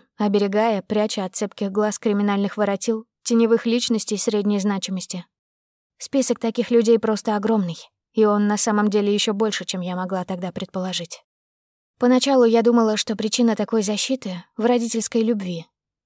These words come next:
но мне не потребовалось слишком много времени, чтобы осознать, насколько я ошибалась. Как Ахиллес, отец был практически недосягаем, но у первого единственным уязвимым местом оказалась пятка, а у второго — я.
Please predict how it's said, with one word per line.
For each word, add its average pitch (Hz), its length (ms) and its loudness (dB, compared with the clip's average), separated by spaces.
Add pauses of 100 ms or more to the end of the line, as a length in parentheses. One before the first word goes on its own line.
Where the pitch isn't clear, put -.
но 226 140 4
мне 220 160 2
не 208 100 2
потребовалось 180 640 -4
слишком 196 420 -2
много 196 220 0
времени, 208 380 0
чтобы 196 280 -4
осознать, 196 480 -4
насколько 202 480 -4
я 185 180 -4
ошибалась. 175 600 -6 (640)
Как 254 220 -2
Ахиллес, 247 520 2
отец 202 360 -2
был 202 180 0
практически 208 540 -2
недосягаем, 202 760 0 (280)
но 254 260 6
у 247 40 4
первого 247 380 2
единственным 214 720 2
уязвимым 214 480 2
местом 214 360 0
оказалась 202 480 -2
пятка, 240 440 -6 (260)
а 202 160 4
у - 20 -2
второго — 202 360 0
я. 180 300 -6